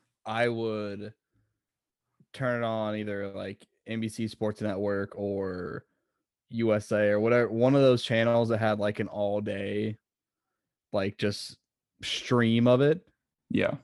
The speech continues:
Speaker 1: And would just leave that on all day while I'm working. So
Speaker 2: Yeah.
Speaker 1: I watch some of the weirdest, like,
Speaker 2: Wh-
Speaker 1: sports.
Speaker 2: Like, like, you look at the T V and you're like,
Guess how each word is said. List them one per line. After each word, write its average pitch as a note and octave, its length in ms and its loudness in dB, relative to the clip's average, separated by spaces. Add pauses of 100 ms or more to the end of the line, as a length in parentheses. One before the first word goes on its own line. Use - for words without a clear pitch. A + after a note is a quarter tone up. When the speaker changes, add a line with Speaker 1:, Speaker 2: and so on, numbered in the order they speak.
(220)
Speaker 1:
And A2+ 280 2
would G#2+ 120 0
just A2 260 -4 (120)
leave A#2+ 300 0
that A2 160 2
on G#2 180 0
all G#2 120 -4
day G2+ 160 -4
while G2+ 180 -6
I'm E2 100 -12
working. - 300 -18 (1300)
So A2+ 240 2
Speaker 2:
Yeah. G#2 160 4
Speaker 1:
I B2 40 4
watch B2 460 2
some B2 240 0
of A2 120 0
the A#2 200 2
weirdest, A2 920 -2 (260)
like, A2 300 0
Speaker 2:
Wh- D#4 180 0 (440)
Speaker 1:
sports. - 840 -10 (120)
Speaker 2:
Like, C#3 380 8 (300)
like, C#3 200 6
you D#3 140 8
look D#3 160 8
at E3 100 4
the D#3+ 80 4
T D3+ 240 6
V B2+ 220 8
and A2+ 80 8
you're A#2 100 8
like, A2 220 6